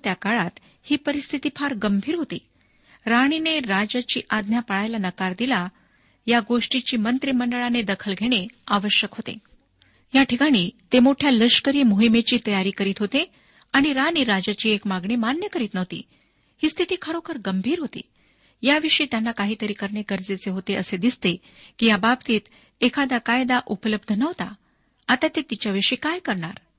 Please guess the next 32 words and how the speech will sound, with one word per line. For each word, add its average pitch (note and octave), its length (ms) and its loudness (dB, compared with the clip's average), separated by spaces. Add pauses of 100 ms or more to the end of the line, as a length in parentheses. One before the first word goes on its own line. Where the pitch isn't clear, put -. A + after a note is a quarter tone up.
(880)
मला D4+ 140 4
ही D4+ 140 2
स्थिती C4 360 -2
फार A#3 240 -4
गमतीशीर F#3+ 480 -2
वाटते. - 320 -8 (540)
हे C#4+ 80 2
सर्व D#4+ 300 0
पुरुष A3 360 0
आता G#3+ 200 -4 (100)
फारच C4 460 -6
अस्वस्थ - 560 -2
झाले G3 240 -6
आहेत. - 340 -10 (500)
एका B3 240 2
स्त्रीने C#4 460 0
त्यांचा G#3+ 300 -2
अपमान C4 520 -2
केला F#3 160 0
आहे. - 220 -6 (600)
आता C4 220 2
तिला D#4 160 -2
कसा D#4 300 -2
धडा A3 300 2
शिकवायचा G3+ 600 -2 (360)
याविषयी A3+ 420 2
त्यांची G#3+ 340 -2
खलबते G#3 460 -4
सुरू G3+ 280 -6
झाली G3+ 260 -8
आहेत. - 360 -12 (800)
श्रोत्यांनो, G#3+ 420 -2